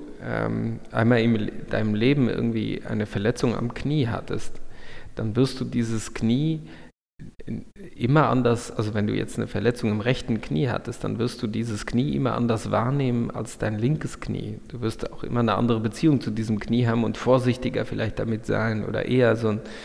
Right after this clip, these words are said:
so ein, so ein, so ein Pieksen in diesem Knie fühlen, ja? Äh,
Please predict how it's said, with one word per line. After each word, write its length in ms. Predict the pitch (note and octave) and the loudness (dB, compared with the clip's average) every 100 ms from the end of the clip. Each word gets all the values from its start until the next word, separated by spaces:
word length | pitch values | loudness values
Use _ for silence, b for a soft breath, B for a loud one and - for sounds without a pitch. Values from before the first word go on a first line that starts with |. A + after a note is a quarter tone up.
| B B B B - - | B B B B -16 -16
so 320 | - - C#3+ G2+ | -14 -10 -6 -4
ein, 280 | F#2+ F2 | -2 -4
so 120 | - - | -4 -4
ein, 240 | G1+ - | -2 -4
so 220 | - - | -8 -8
ein 280 | G1+ G1+ G1+ - | -6 -6 -8 -10
Pieksen 400 | - D3+ D3+ - G#2+ | 0 0 2 0 0
in 100 | A#2+ | 0
diesem 260 | A2+ A2 | 0 0
Knie 300 | G#2 A#2 A2+ | 2 2 2
fühlen, 680 | A2+ - C3 G2+ - - A#2 | 0 6 6 6 -2 -6 -8
ja? 260 | - A2 D3+ - B B B - - | -6 -4 -6 -6 B B B -20 -14
Äh, 140 | - | -4